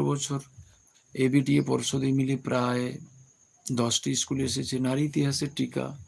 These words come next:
বঙ্গদর্শন পত্রিকা, তৎকালীন বঙ্গ সমাজের জাতীয়তাবাদ উন্মেষে কী ভূমিকা ছিল এবং ইন্দিরা গান্ধীকে লেখা চিঠি। যদিও এখানে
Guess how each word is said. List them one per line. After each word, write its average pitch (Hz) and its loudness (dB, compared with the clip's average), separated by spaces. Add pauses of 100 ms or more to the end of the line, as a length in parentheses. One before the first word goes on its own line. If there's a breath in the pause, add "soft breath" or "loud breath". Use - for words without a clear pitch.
(880 loud breath)
বঙ্গদর্শন 143 4
পত্রিকা, 127 -2 (100)
তৎকালীন 120 0 (120)
বঙ্গ 123 0 (160)
সমাজের 113 0
জাতীয়তাবাদ 113 -4 (140)
উন্মেষে 147 2
কী 123 -2 (100)
ভূমিকা 113 -2
ছিল 107 -6 (1120 soft breath)
এবং 117 2 (240)
ইন্দিরা 135 2
গান্ধীকে 113 -2
লেখা 110 -6 (460)
চিঠি। 147 -2 (1800)
যদিও 139 2
এখানে 143 2